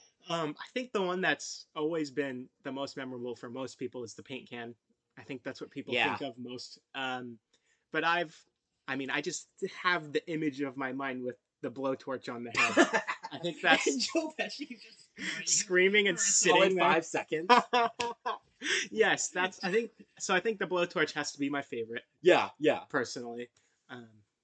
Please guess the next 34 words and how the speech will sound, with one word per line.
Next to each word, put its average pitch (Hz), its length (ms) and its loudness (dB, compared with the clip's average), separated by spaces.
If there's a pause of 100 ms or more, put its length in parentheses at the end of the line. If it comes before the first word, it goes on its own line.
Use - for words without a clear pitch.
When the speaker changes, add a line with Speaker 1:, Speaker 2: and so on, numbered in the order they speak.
(420)
Speaker 1:
but 185 140 -2
yeah, 175 260 0
uh, 135 280 -6 (500)
would 160 180 2
you 156 160 4
like 160 180 0
to 175 60 -4
share 160 160 -2
your 156 140 0
favorite 160 260 -4
murder 160 200 -4
device? 175 420 -4
Speaker 2:
I 160 100 2
<laughs> - 0 -
think, 190 540 4 (420)
okay, 147 260 2
so 127 300 0
there's 147 160 0
my 117 120 -4
favorite, 196 420 -2
and 156 100 -6
then 143 160 -4
there's 147 260 2
the 143 100 -6
one 135 160 -6
that 117 120 -8
kills 147 280 -2
me 117 120 -10
every 117 160 -8
single 110 280 -8
time. 98 140 -16 (180)
Speaker 1:
Okay. 143 320 -2 (160)
Speaker 2:
And 135 160 -8
it's - 300 -8